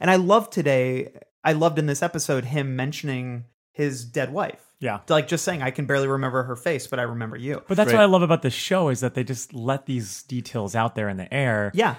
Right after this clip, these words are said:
Speaker 2: And if you get 'em, you get 'em. And if you don't, they still add a lot
Speaker 1: Yeah,
Speaker 2: to the
Speaker 1: they
Speaker 2: character.
Speaker 1: still add something. Like, you're seeing, you're seeing a, like, the weight of his past there. And just
Speaker 2: Mm-hmm.
Speaker 1: like we mentioned earlier about the bridge, the speech there, I, and then also the tenderness with which he was telling Henry about how much he loves Ruth and everything. There's a lot of depth to the character that I feel like we weren't getting. I,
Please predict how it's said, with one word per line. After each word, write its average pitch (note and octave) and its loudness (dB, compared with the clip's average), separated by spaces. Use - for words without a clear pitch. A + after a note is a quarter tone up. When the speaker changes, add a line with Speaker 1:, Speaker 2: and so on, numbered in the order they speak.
Speaker 2:
And B2+ 0
if A#2+ -4
you A#2+ -2
get A#2 2
'em, C#3+ 2
you D3 -2
get D3 0
'em. A2 -4
And G#2 -6
if G2+ -12
you A#2+ -4
don't, A2+ -4
they D3+ -4
still F3+ -4
add C3 0
a A2 -2
lot G2+ -2
Speaker 1:
Yeah, C4 8
Speaker 2:
to - 2
the - -2
Speaker 1:
they F#3+ 4
Speaker 2:
character. - 0
Speaker 1:
still C4+ 2
add E3+ 4
something. C3+ -6
Like, C#3 -6
you're D#3 -2
seeing, F3 -4
you're D3+ -2
seeing F3 -4
a, C3 -4
like, C#3 -4
the C#3 -2
weight C#3 0
of C3 0
his A#2+ -8
past C3+ -6
there. A#2+ 0
And C3+ -2
just B2+ -2
Speaker 2:
Mm-hmm. G#2+ -6
Speaker 1:
like D#3+ 0
we D#3 -2
mentioned D3 -2
earlier C3+ 0
about B2+ -2
the A#2 -8
bridge, C3+ -4
the A#2+ -14
speech - -10
there, C#3 2
I, C#3 0
and C#3+ 2
then C3+ 0
also C#3 0
the B2+ 0
tenderness D3 -4
with B2+ -6
which A#2+ -8
he A#2+ -10
was A2 -12
telling B2 -6
Henry B2 -4
about A2+ -4
how B2+ -4
much A#2+ -6
he A#2+ -12
loves A#2 -8
Ruth C3+ -4
and C#3 -4
everything. C3+ -4
There's C#3 -2
a D#3 -6
lot E3+ 0
of C3 -4
depth D3+ 0
to D#3+ -6
the C3 -6
character C3+ -2
that B2+ -2
I A#2+ -2
feel C3 -6
like B2+ -8
we B2 -8
weren't A#2+ -8
getting. D#3+ -2
I, C3 2